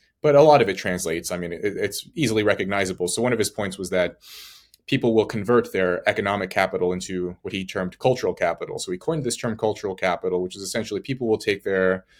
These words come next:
their money, their material resources, and they'll convert it into, um, sort of behaviors and customs and habits, um, intricate and expensive tastes.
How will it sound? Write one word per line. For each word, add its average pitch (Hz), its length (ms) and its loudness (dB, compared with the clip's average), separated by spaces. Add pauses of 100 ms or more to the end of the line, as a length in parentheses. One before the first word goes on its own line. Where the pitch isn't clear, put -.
(200)
their 135 140 2
money, 113 340 4
their 107 120 4
material 107 500 0
resources, 95 840 -2
and 101 100 -6
they'll 98 80 -2
convert 113 360 0
it 101 140 0
into, 95 540 -2 (400)
um, 95 400 0
sort 123 200 -2
of 98 160 -4
behaviors 104 720 2
and 90 140 -6
customs 104 560 -2
and 87 100 -8
habits, 95 880 -2
um, 92 440 -4 (320)
intricate 135 400 0
and 98 120 -2
expensive 92 500 -4
tastes. 110 540 2